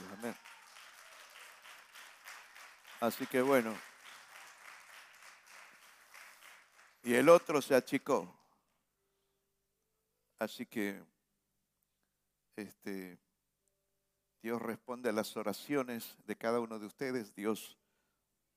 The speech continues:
eh, eh, Dios está siendo, eh, muy bueno con nosotros. Estoy creyendo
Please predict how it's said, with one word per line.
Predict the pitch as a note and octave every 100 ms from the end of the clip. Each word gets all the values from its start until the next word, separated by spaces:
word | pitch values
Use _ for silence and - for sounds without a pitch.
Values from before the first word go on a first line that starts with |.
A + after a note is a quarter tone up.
| -
eh, | G2 F#2+ F2+ - _
eh, | G2+ F2 E2+
Dios | G#2 A2 A#2 -
está | G2+ -
siendo, | G2 - G2 G2 F#2+ F#2 F#2 F2 _ _ _ _ - _ _ _ _
eh, | G2 F#2 F#2+
muy | B2 C3+
bueno | C#3 A#2 F#2+ F#2 _ _ _
con | G#2+ F#2+
nosotros. | F#2 F#2+ - - - _ _ _ _ _ _ _ _ _ _ _ _ _ _ _
Estoy | - G2 - C3+
creyendo | C3 A2+ G#2+ C3 B2 G2+ G#2+